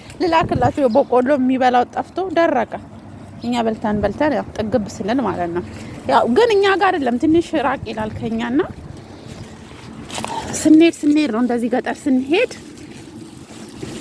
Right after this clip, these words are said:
ገጠር ስንሄድ ብቻ ነው፣ እ፣ ማሳ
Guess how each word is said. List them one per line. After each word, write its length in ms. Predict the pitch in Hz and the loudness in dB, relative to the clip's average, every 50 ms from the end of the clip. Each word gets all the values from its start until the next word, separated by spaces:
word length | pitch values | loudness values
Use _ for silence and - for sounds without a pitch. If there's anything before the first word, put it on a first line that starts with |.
| - - - - - - - - - - - - - - - - - - - - - - | -10 -10 -8 -8 -8 -8 -8 -8 -8 -8 -8 -10 -10 -10 -10 -10 -10 -10 -10 -10 -4 0
ገጠር 300 | 240 226 - - 262 285 | 0 2 2 2 0 0
ስንሄድ 400 | - - 262 269 277 285 262 220 | 0 2 4 4 6 4 4 2
ብቻ 180 | 208 226 - - 262 220 202 | 0 -4 -4 -4 0 0 2
ነው፣ 160 | 196 180 175 | 2 2 2
እ፣ 120 | 175 170 165 165 165 165 - - | 0 -2 -2 -4 -6 -6 -4 -2
ማሳ 280 | 190 190 196 208 202 | 2 2 2 2 0